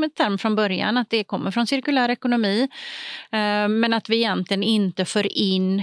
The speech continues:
eh, nya resurser och, eh, sen slänger ut, eh, de förbrukade resurserna, utan att man,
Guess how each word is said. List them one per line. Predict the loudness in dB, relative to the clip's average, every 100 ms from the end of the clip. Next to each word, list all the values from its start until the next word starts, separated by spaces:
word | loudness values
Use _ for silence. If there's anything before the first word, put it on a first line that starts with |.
| -6 -6
eh, | -2 0 0 -2 0
nya | 2 4 2 0
resurser | 0 0 0 0 -2 0 0
och, | -4 -2
eh, | -4 -2 -2 -2
sen | -2 -2 -2
slänger | -4 -2 0 0
ut, | 2 0 -2 -6 -4
eh, | -2 0 0 -2 -2 -4 -4 -2
de | -2 -2 -2 -4
förbrukade | 0 0 0 -2 -2 -2
resurserna, | 0 -2 -2 -4 -4
utan | -4 -4
att | -4
man, | -4 -4